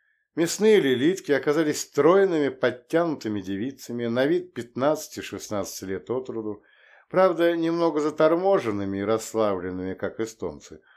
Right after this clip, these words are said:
Но Лилия сказала, что это дело поправимое. Ведь у всех видов лилиток абсолютно одинаковая генетика.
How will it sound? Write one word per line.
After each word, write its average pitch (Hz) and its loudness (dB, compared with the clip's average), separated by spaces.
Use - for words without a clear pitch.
Но 160 4
Лилия 180 4
сказала, 139 0
что 110 -6
это 101 -10
дело 139 -2
поправимое. 87 -10
Ведь 139 -4
у 156 4
всех 160 2
видов 151 -2
лилиток 151 0
абсолютно 135 -2
одинаковая 110 -2
генетика. 90 -12